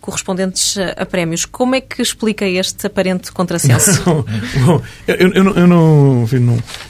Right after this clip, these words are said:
Speaker 2: eu não propus que se cortassem os salários dos, dos portugueses. Eu, eu estava num debate numa universidade,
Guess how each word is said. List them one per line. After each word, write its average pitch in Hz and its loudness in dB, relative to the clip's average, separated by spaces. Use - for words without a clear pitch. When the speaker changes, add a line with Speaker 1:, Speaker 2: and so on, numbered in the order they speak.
Speaker 2:
eu 151 4
não 165 6
propus 160 2
que - -8
se - -10
cortassem 127 -4
os 113 -4
salários 123 -2
dos, 120 -4
dos 120 -8
portugueses. 143 0
Eu, 127 -2
eu 131 -2
estava 135 0
num 139 2
debate 127 0
numa 123 0
universidade, 139 0